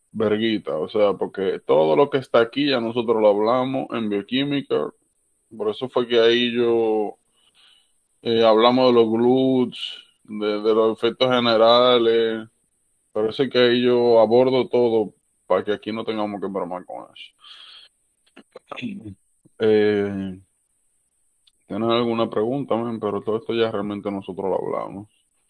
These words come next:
Miren, lo único que tengo que agregar es lo siguiente. Creo que se lo había mencionado,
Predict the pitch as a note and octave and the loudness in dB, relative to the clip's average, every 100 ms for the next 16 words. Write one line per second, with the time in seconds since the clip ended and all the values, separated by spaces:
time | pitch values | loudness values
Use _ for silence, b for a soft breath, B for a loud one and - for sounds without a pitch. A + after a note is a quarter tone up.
0 | b b b b _ _ _ - B2+ A#2+ | b b b b _ _ _ -2 0 2
1 | A2+ B2 C#3 E3+ E3+ D#3+ D3+ C#3 D3+ D3+ | 4 6 6 4 2 4 2 2 2 2
2 | C#3+ C#3+ C3+ A#2+ A#2+ A#2 A#2 - A2+ - | 4 6 6 4 4 4 4 0 -6 -4
3 | G#2 E2+ A#1+ - _ _ _ _ _ _ | -6 -6 -10 -14 _ _ _ _ _ _
4 | _ _ _ _ _ _ _ _ - C3 | _ _ _ _ _ _ _ _ -2 2
5 | D#3 D#3 - C3+ B2+ B2+ C3+ C3+ C3+ C3+ | 4 2 0 2 4 4 4 2 0 0
6 | C3+ A#2+ A2+ G#2+ F#2+ F#2+ | -2 -2 0 -2 -4 -6